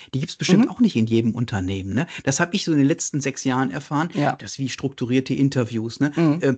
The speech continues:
Speaker 1: das ist oftmals noch ein Fremdwort in den
Speaker 2: Ja.
Speaker 1: H-R-Abteilungen. Wie sind
Speaker 2: Ja.
Speaker 1: deine Erfahrungen da?
Speaker 2: Absolut, genau. Also es wird ja, ähm, wird, werden häufig, äh, ich, ein bisschen unterschiedlich, je nachdem, ob du im Konzern bist oder im Mittelstand, schon
Speaker 1: Mhm.
Speaker 2: kleinen Unternehmen, aber es werden eben häufig einfach freie Gespräche geführt und mit der, mit dem, mit dem Argument,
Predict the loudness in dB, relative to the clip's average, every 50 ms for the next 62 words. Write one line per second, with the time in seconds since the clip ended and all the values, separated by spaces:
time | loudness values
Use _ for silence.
0 | -2 _ -6 -6 -6 -6 -6 -10 _ -10 -8 -8 -8 -6 _ -4 -2 -2 -2 -4
1 | -6 -4 -4 -4 -6 -6 -4 -4 -2 -2 -2 -4 -4 -2 0 0 0 -2 -4 -4
2 | -2 0 0 2 0 0 -2 -4 -4 -6 -6 -6 -6 -2 0 0 0 -2 -4 -10
3 | -16 -14 -10 -10 -8 -8 -8 -10 -12 -12 _ _ _ _ _ _ _ -10 -6 -4
4 | 0 0 2 2 2 4 4 2 2 0 0 -2 -2 -2 -4 -6 -6 -6 -10 -10
5 | _ _ _ _ _ _ _ _ _ _ _ _ -4 -2 -2 0 0 0 0 0
6 | 0 -2 -6 -8 -4 -2 -2 0 -2 -2 -4 -4 -4 -4 -6 -8 -8 -6 -6 -6
7 | -2 2 2 4 4 2 0 -2 -6 -10 -8 -6 -4 -2 -2 -2 -2 -2 -4 -4
8 | -6 -6 -8 -6 -6 -4 -4 -4 -4 -2 0 0 0 0 0 -4 -10 -14 -12 -14
9 | -16 -16 -14 -10 -10 -10 -10 -10 -14 -20 -20 -20 -16 -14 -10 -8 -8 -6 -6 -6
10 | -6 -4 -6 -6 -6 -8 -8 -8 -6 -4 -4 -4 -4 -6 -8 -8 -8 -8 -8 -8
11 | -6 -6 -8 -6 -4 -4 -4 -4 -4 -6 -8 -6 -4 -4 -4 -4 -4 -6 -8 -12
12 | -10 -8 -6 -2 2 2 4 4 4 2 0 -2 -4 -4 -4 -4 -4 -4 -4 -4
13 | -4 -4 -4 -4 -4 -4 -2 -2 -2 -2 -4 -6 -6 -6 -4 -4 -4 -2 -2 -2
14 | -2 -4 -6 -12 -12 -10 -8 -8 -8 -8 -10 -12 -10 -6 -4 -2 -2 -2 -4 -6
15 | -8 -10 -10 -10 -10 -10 -10 -14 -14 -16 -12 -10 -8 -8 -8 -8 -10 -10 -6 -6
16 | -4 -4 -6 -8 -12 -10 -6 -4 -4 -4 -4 -2 -2 -2 0 -2 -4 -4 -6 -6
17 | -6 -6 -6 -6 -8 -8 -8 -6 -6 -2 0 2 2 2 4 4 2 0 0 -6
18 | -16